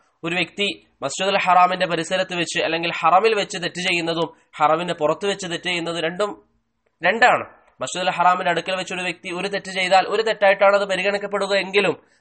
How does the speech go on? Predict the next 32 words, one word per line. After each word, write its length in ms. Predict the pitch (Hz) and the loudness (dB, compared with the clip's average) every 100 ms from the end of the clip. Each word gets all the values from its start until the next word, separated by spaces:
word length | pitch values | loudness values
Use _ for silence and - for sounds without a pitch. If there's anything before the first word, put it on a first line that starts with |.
| _ | _
അത് 100 | - 147 165 | -8 -6 -6
തെറ്റ് 420 | 160 - 240 226 - | -6 -2 0 -2 -4
ഗൗരവമുള്ളതായിട്ട് 800 | 139 147 175 196 180 170 165 156 | 0 2 2 0 0 0 0 0
പരിഗണിക്കപ്പെടും, 720 | 147 139 135 135 127 123 110 - | -2 -2 -4 -6 -6 -8 -8 -6
ആ 100 | 131 | -4
തെറ്റ് 280 | 147 - | -6 -8
കൂടുതൽ 420 | 170 165 202 214 190 | -10 -2 0 2 0
ഗൗരവമുള്ളതായിട്ട് 680 | 175 202 226 214 196 180 | 0 0 2 4 4 4
പരിഗണിക്കപ്പെടും. 720 | 175 170 165 165 160 147 123 - _ _ 151 | 2 0 0 -2 -2 -2 -4 -6 _ _ -2
പക്ഷേ 340 | 147 202 202 | 2 2 0
തെറ്റ് 340 | 190 - 240 254 | -2 -6 -6 -6
ഒരു 160 | 185 180 | -4 -6
തെറ്റ് 300 | 170 165 156 | -4 -2 -2
തന്നെയാണ്, 420 | 147 131 110 98 _ _ - | 0 0 -2 -4 _ _ -14
തെറ്റ് 220 | 123 - 233 | -12 0 2
ഒരു 160 | 226 | 4
തെറ്റ് 280 | 226 226 226 | 2 2 2
തന്നെയാണ്. 380 | 214 233 175 139 | 4 4 4 2
ഒരു 220 | 180 185 | -4 -6
വ്യക്തി 280 | 175 170 196 | -8 -6 -4
ഹറാമായ 540 | 175 165 180 190 185 | 2 4 4 4 2
കാര്യം 360 | 180 165 170 151 - _ - | 2 2 2 -2 -8 _ -6
മസ്ജിദുൽ 340 | 147 185 185 | -6 -4 -4
ഹറാമിന്റെ 460 | 175 175 170 170 165 | 0 4 2 2 0
അരികിൽ 240 | 160 156 - | 2 0 -2
അല്ലെങ്കിൽ 260 | 156 170 | -2 0
അല്ലാഹു 260 | 156 170 175 | 2 2 2
സുബ്ഹാനഹു 460 | 175 165 165 165 | -2 -2 -2 -2
വ 60 | 165 | -2
തആല 280 | 160 160 165 | -2 0 0
ബഹുമാനിക്കുന്ന 600 | 156 151 165 165 165 156 | -2 -2 -2 -4 -4 -2
മാസങ്ങളിൽ, 580 | 143 147 175 160 147 | 0 0 0 0 0